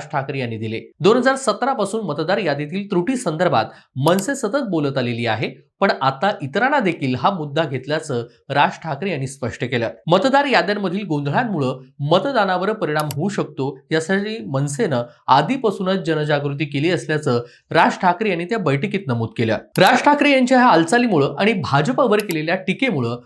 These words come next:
मुंबईच्या राजकारणात नवीन समीकरणं तयार होण्याची शक्यता सध्या वर्तवली जात आहे. एकीकडे शिवसेना आणि भाजप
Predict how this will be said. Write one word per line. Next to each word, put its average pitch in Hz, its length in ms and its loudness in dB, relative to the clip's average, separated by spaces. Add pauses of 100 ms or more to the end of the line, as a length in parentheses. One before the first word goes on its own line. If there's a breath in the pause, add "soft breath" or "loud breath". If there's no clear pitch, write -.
(160 loud breath)
मुंबईच्या 247 480 2
राजकारणात 170 500 0 (120)
नवीन 180 440 -2
समीकरणं 247 640 0
तयार 180 160 4
होण्याची 151 360 -2
शक्यता 139 440 -4
सध्या 131 400 -2
वर्तवली 120 400 -2
जात 110 200 -2
आहे. 110 340 -2
एकीकडे 269 340 2
शिवसेना 208 460 2
आणि 190 200 -2
भाजप 143 440 0